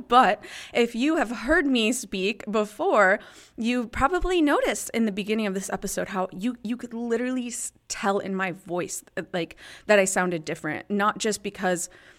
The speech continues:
th-, there's, there's so many different components to it. You can tell that my, my throat is feeling tight, right? You can tell,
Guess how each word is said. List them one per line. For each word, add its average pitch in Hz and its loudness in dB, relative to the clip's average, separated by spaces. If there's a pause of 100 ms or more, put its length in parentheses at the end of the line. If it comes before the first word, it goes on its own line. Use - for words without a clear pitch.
(140)
th-, - -2
there's, 247 8
there's 254 2
so - 2
many 233 0
different 202 -2
components 208 4
to 190 -2
it. 170 -4
You 190 -4
can 190 -4
tell 185 0
that 185 -4
my, 180 -2
my 175 -2
throat 226 -2
is 190 -4
feeling 170 -6
tight, - -6
right? 175 0
You 190 -6
can 180 -6
tell, 175 -2